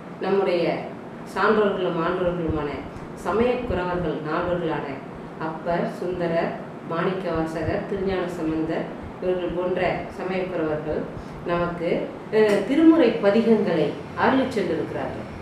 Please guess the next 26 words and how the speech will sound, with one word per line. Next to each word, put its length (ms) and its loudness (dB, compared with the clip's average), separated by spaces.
வா-, 240 6
அவர்கள் 440 8
வாழ்க்கையில் 500 6
அவர்களுக்கு 580 2
ஏற்பட்ட 400 0
பிரச்சனைகளுக்கு 960 -2
அவர்கள் 380 0
பா-, 400 0
பதிகம் 460 4
பாடி 340 0
தீர்வு 300 0
பெற்றவைகளை 640 -4
இந்த 240 4
கலியுகத்துல 880 2
நம்முடைய 480 2
பிரச்சனைகளுக்கும் 960 -2
நாமும் 460 2
கையில் 400 2
எடுத்தாண்டா 540 -2
அந்த 120 -2
பிரச்சனைகள்ல 500 -2
இருந்து 360 0
நம்ம 200 0
நிச்சயமா 640 0
வெளியே 260 2
வர 200 0